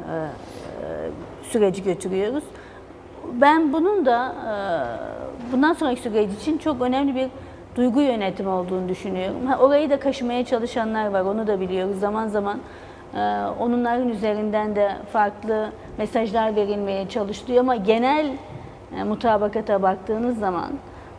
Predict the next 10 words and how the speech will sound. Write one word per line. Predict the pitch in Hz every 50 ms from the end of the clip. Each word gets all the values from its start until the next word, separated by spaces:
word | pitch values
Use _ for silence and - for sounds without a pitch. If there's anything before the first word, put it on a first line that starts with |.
| - -
e, | - 196 185 190 185 180 202
şimdi | 190 - 226 233 240
mesela | 226 - - 220 214 208 208
biz | 226 214 - - - -
Çanakkale'ye, | - 240 226 226 226 226 - - 208 190 185 180 180 175 175 185 - - - - - - - -
Aile | - 190 214 214 214
Sosyal | 233 214 214 - 220 214
Politikalar | 220 208 190 - - 220 208 196 196 196
Bakanlığı | 196 190 196 - 208 196 190 190 190 185
olarak | 185 180 180 196 214 233 269